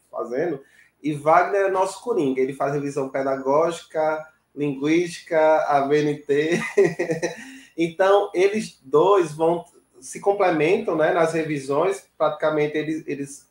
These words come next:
acabam fazendo todo o fluxo da, da, da revisão do material,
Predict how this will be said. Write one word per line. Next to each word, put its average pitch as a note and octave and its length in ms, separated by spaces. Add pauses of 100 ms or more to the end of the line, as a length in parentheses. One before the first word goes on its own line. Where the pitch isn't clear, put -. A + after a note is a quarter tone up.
acabam D3 300
fazendo D3+ 260
todo G3 280
o G3 60
fluxo E3 380
da, D3 220
da, C3 220
da C3 180
revisão C3 240
do C3 40
material, C3+ 720